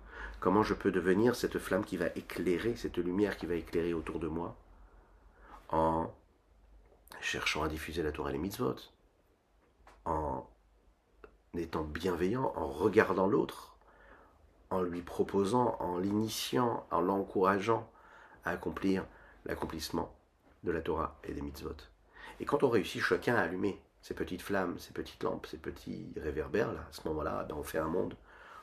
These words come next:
beaucoup plus lumineux. Et par cela, Mashiach arrivera.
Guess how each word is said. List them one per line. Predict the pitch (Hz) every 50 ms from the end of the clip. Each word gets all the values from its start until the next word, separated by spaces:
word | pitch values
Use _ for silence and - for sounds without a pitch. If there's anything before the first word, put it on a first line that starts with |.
| - -
beaucoup | - 90 85 - -
plus | 104 - - - 95 90 90 85
lumineux. | 82 87 87 90 82 80 82 71 62 - - - - - - - _ _ -
Et | -
par | - - -
cela, | - - - 73
Mashiach | 76 76 76 - - - 69 67 - -
arrivera. | - - - - - - - -